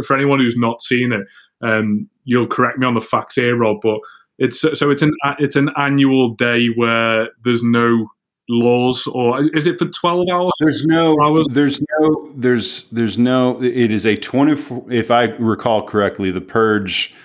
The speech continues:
Speaker 2: and its many terrible sequels involve the basic concept that, you know, in this weird dystopian United States, they've decided that in order for people to get their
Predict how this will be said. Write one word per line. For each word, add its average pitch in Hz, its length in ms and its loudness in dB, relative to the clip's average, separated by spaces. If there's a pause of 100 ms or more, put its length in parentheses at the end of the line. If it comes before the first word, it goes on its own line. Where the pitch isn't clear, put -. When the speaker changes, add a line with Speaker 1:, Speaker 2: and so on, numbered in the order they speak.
(300)
Speaker 2:
and 110 180 0
its 101 240 -2
many 110 360 2
terrible 101 440 0
sequels 95 520 -2
involve 92 440 0
the 90 40 -6
basic 117 460 0
concept 95 720 -2
that, 87 340 -2 (500)
you 98 200 4
know, 92 180 2
in 95 100 4
this 98 280 0
weird 104 500 2
dystopian 98 680 -2
United 95 380 -4
States, 98 600 -2
they've 101 200 0
decided 95 600 -2
that 92 240 -2 (500)
in 110 140 4
order 120 300 4
for 117 160 -6
people 117 400 -2
to 107 300 0
get 113 340 -2
their 104 440 2